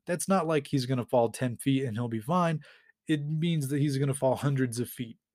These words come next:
right? So obviously to his certain doom. So she's trying to, to scare him,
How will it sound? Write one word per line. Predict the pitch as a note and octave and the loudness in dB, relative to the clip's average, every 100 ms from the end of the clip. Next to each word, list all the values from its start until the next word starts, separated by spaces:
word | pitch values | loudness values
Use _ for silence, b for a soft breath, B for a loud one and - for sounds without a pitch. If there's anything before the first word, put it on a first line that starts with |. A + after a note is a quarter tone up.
| _ | _
right? | B2 A2 - | 0 0 0
So | - B2+ A#2 | 4 8 8
obviously | C3 C#3 C3+ B2+ C#3 B2 | 8 6 8 6 4 0
to | - | 2
his | A2+ B2 - | 2 2 2
certain | C#3 B2+ B2 A2 | 2 2 -2 -4
doom. | A2 B2 C3 | -4 -6 -8
So | - C#3+ C3+ | 4 8 8
she's | - C#3 | 6 -2
trying | - F#3 G#3 F3 | 0 2 4 2
to, | - D#3 C#3+ C#3 B B | 2 4 4 2 B B
to | - | -2
scare | C3+ - - D3 D#3 | 2 2 6 6 6
him, | A2+ C3 | -2 -8